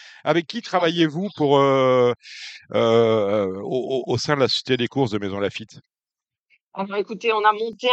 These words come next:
Speaker 2: un comité, euh, qui est d-, qui est un comité, euh, je dirais pas provisoire, mais on, on a rassemblé un certain nombre de bonnes volontés.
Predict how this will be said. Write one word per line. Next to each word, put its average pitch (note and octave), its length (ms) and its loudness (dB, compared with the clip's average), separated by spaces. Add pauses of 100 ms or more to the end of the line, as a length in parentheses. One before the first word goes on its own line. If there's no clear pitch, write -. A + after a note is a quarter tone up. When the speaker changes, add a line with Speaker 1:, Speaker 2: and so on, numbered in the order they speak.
Speaker 2:
un A3 60 4
comité, G#3+ 720 2
euh, E3+ 160 4
qui F3 200 -14
est E3+ 260 4
d-, E3+ 220 -6 (360)
qui F#3 120 -4
est E3+ 120 0
un D#3+ 80 2
comité, E3 640 -2
euh, D#3 120 -6 (1000)
je - 100 -18
dirais E3 240 -4
pas F3 160 0
provisoire, F#3+ 880 2
mais D#3+ 140 -8
on, D#3 340 -12
on D#3 60 -10
a D#3 320 2
rassemblé E3 380 -2
un D#3+ 80 -4
certain E3 280 -6
nombre E3+ 200 -8
de D#3+ 80 -6
bonnes E3+ 260 -2
volontés. E3+ 580 -2